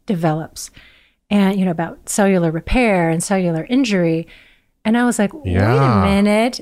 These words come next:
Speaker 1: And, and they actually talk about, this was, you know, this was published, I don't even know which edition, but, you know, twenty years ago.
Speaker 2: Yeah.
Speaker 1: Where they say the one cause, one effect paradigm does not work anymore.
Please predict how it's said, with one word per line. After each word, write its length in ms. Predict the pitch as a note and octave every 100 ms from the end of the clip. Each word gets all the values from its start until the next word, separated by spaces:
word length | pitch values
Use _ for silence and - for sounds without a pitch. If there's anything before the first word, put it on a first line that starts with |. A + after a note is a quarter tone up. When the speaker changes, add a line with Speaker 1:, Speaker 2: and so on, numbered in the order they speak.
| -
Speaker 1:
And, 180 | A#3+ A#3
and 120 | A3+
they 120 | C4+
actually 280 | C#4 D4 B3+
talk 240 | - C4+ C#4+
about, 160 | A3
this 160 | G#3+ -
was, 300 | D#4 - -
you 60 | C4
know, 40 |
this 140 | B3 D4+
was 120 | C#4
published, 440 | - F3+ F#3+ - F#3
I 60 |
don't 100 | A3+
even 180 | G3+ E3
know 100 | E3
which 220 | E3+ F3+
edition, 420 | D#3+ G3+ - D#3+
but, 200 | D#3+ E3+ - - _ _
you 80 | D4
know, 40 | D4+ A3+
twenty 320 | - D4 D#4+
years 340 | C4+ E4+ E4
ago. 300 | F#3 - D3+ G2+
Speaker 2:
Yeah. 300 | F#2+ D#2+ - _ _ _ _ -
Speaker 1:
Where 600 | F#3+ G#3+ G#3 G#3 A3 G#3+ G3
they 180 | G3+
say 800 | G3 - B3 A#3+ A3+ F#3+ F#3+ F#3+ -
the 140 | F#3 G3
one 400 | F3 G3+ A#3 B3+
cause, 720 | - G#3 G3+ G3+ G#3 G3+ - _ _ _ _
one 220 | G3 A3
effect 640 | A3+ - G#3+ G3+ - - -
paradigm 640 | - A3+ A#3 G3 F#3 F3+ F3+
does 200 | G3+ E3+
not 160 | F#3 F3+
work 280 | G3 A#3 A3+
anymore. 580 | G3 E3 D#3+ D3+ E3+